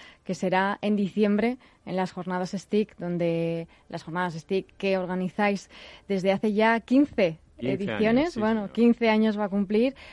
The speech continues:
Speaker 1: pues estáis formando precisamente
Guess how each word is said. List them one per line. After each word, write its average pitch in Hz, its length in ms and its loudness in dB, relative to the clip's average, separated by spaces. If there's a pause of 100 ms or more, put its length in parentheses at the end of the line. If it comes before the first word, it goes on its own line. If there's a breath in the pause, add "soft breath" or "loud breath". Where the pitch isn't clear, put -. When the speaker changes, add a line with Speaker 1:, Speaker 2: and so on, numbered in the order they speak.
(100)
Speaker 1:
pues 185 160 -6
estáis 208 600 0
formando 214 760 2
precisamente 214 880 -2